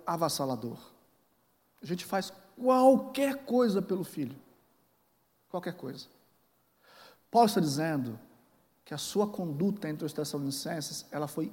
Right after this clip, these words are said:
irrepreensível. E se ele pode classificar a relação que ele tem com os tessalonicenses, ele fala,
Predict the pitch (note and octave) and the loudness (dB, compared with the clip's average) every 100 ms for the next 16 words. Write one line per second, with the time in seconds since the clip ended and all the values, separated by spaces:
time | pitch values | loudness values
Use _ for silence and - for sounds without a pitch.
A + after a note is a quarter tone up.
0 | - G3+ F3+ - D#3+ C#3+ C3 A2 G#2+ - | 0 0 0 -2 -6 -4 -2 -4 -6 -18
1 | - _ _ _ _ _ _ _ _ - | -20 _ _ _ _ _ _ _ _ -4
2 | - A3 G#3 G3+ G#3 F3+ - - - - | 4 4 4 4 4 2 -6 -18 -20 -20
3 | _ _ _ _ _ - C4+ D#4 C#4 - | _ _ _ _ _ 0 8 8 8 6
4 | D4+ B3+ C#4 - G#3+ G3+ F#3+ F3 F#3 E3+ | 4 6 2 2 4 6 6 4 4 2
5 | - F3+ F3+ - F#3 F3 - D#3+ D3+ D3+ | 0 -2 -2 -2 -2 -2 -6 -6 -6 -6
6 | F3 E3 - C#3+ C#3+ C#3 B2+ - D3+ C#3+ | -8 -8 -8 -6 -6 -6 -8 -8 -10 -10
7 | - - D3 D3 C#3 B2+ A#2+ | -14 -12 -10 -6 -2 -2 -4